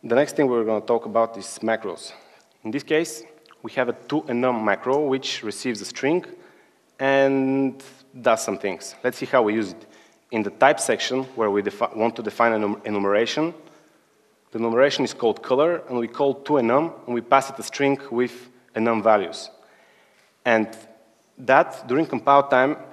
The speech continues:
takes that string, we split it, uh, by white space, and then we iterate over separate words,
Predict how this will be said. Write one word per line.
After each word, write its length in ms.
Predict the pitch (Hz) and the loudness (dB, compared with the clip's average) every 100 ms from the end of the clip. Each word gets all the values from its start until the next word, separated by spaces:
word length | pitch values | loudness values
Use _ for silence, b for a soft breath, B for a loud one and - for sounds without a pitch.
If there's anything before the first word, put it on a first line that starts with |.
| - | -2
takes 200 | 139 147 | 0 2
that 180 | 135 120 | 4 2
string, 360 | - 113 117 131 - - _ _ - | 0 -2 -2 -4 -12 -20 _ _ -6
we 100 | 113 | -6
split 320 | - 139 139 | -2 -2 -2
it, 220 | 147 - - - b b b _ - | -6 -8 -18 -18 b b b _ -4
uh, 360 | 117 107 95 87 - - | 2 4 2 0 -8 -4
by 160 | 107 | -2
white 240 | 101 101 107 | 2 0 0
space, 520 | - 143 165 - - - | 0 0 0 -4 -14 -10
and 140 | 120 117 | -2 2
then 160 | 143 | 4
we 280 | 139 139 139 | 2 0 -2
iterate 380 | 143 147 139 131 | -6 0 0 2
over 280 | 131 127 123 - - | 2 4 2 0 -8
separate 420 | - 131 117 104 | -2 0 0 0
words, 420 | 113 147 156 - | 2 2 0 -10